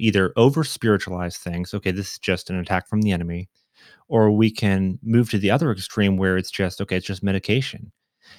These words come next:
And I, certainly each of those play a role. I think there,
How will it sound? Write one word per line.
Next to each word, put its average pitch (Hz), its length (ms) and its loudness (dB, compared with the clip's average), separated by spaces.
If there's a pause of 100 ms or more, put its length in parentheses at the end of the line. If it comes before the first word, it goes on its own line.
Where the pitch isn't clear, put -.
(120)
And 123 360 4
I, 127 180 4 (240)
certainly 160 460 2
each 196 280 2
of 147 80 -4
those 98 260 2
play 110 220 4
a 98 60 4
role. 107 460 2
I 104 140 2
think 117 220 2
there, 113 180 4